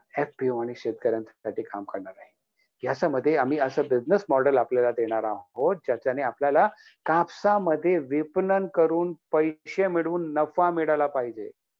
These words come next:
हा सर्व खेळ नफा मिळवण्यासाठीच आहे. का नाही मिळावा नफा? आपण इतका कापूस उगवतो, त्रेचाळीस लाख हेक्टर मध्ये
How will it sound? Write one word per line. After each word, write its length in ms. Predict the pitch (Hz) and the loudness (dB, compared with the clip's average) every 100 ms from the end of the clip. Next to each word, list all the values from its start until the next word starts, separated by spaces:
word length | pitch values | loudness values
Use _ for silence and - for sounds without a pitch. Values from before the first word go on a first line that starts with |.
| _ _ _ _ _ _ _ - | _ _ _ _ _ _ _ -14
हा 80 | 147 | -14
सर्व 420 | - 170 170 208 208 | -10 -8 -4 -4 -6
खेळ 140 | 190 190 | -6 -4
नफा 540 | 175 156 _ - 175 | -6 -10 _ -10 -8
मिळवण्यासाठीच 760 | 160 156 151 147 143 123 147 143 | -4 -4 -4 -6 -8 -8 -8 -4
आहे. 340 | 127 117 110 - _ _ _ _ _ | -4 -6 -12 -14 _ _ _ _ _
का 220 | 147 180 | -8 -6
नाही 200 | 180 151 | -4 -4
मिळावा 360 | 143 127 123 120 | -4 -2 -2 -2
नफा? 300 | 117 113 127 | -6 -8 -6
आपण 240 | 117 135 | -6 -8
इतका 280 | 135 - 185 | -10 -4 -4
कापूस 400 | 170 143 170 131 | 0 -2 -2 -4
उगवतो, 520 | 139 135 143 147 170 | -4 -2 0 0 -2
त्रेचाळीस 640 | 165 147 156 - 165 180 175 | -6 -4 -4 0 -2 -2 -6
लाख 320 | 135 131 156 175 - | -4 0 0 0 -6
हेक्टर 300 | 131 - 165 | -12 -4 -4
मध्ये 280 | 160 147 | -4 -4